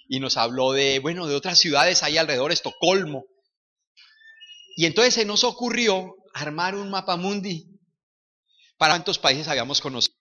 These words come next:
Y eso es lo que les traemos aquí en esta parte, para que sueñen con nosotros, para que vengan a, a, a, a visualizar y a pensar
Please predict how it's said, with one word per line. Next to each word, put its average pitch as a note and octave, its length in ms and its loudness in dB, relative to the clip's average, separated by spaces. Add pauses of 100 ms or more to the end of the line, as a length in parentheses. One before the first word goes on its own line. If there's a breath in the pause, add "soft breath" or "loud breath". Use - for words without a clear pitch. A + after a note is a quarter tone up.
Y D#3+ 80 -4
eso E3+ 120 0
es G#3 80 -4
lo G3 100 -8
que F#3 80 -4
les D#3 160 -2
traemos D3 380 -2
aquí C#3 360 -12 (460 loud breath)
en C3+ 140 -4
esta C#3+ 280 -2
parte, B2 420 -2 (340 loud breath)
para E3 200 0
que E3 120 -2
sueñen E3 340 -4
con B2 160 -8
nosotros, G2 680 -10 (540)
para C#3 240 0
que E3 140 2
vengan G3 400 2
a, E3 180 2
a, E3 80 -4
a, C3+ 680 2 (260 loud breath)
a C3+ 120 2
visualizar E3+ 760 2
y G3+ 80 0
a F#3+ 120 2
pensar D#3 640 0